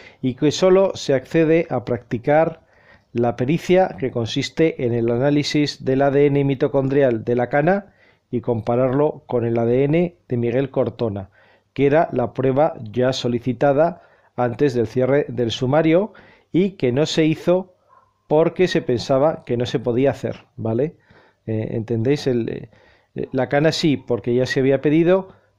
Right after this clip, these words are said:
Todas estas nuevas pruebas con estos doce vellos, no, porque esto es una petición nueva. Del resto de pelos ya digo que nada.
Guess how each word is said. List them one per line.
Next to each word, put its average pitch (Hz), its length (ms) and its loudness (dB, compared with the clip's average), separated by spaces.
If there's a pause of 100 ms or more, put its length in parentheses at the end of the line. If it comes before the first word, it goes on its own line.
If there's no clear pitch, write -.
(100)
Todas 156 340 2
estas 147 300 0
nuevas 143 400 2
pruebas 143 460 0
con 135 140 -2
estos 127 360 -2
doce 139 540 0
vellos, 147 640 0 (340)
no, 147 500 0
porque 120 280 -2
esto 113 160 -4
es 127 100 -8
una 127 280 -2
petición 127 580 -4 (480)
nueva. 117 480 -4 (1040)
Del 131 180 -2
resto 139 240 0
de 139 120 2
pelos 156 300 0
ya 131 100 2
digo 139 420 0
que 120 120 -2
nada. 110 200 -2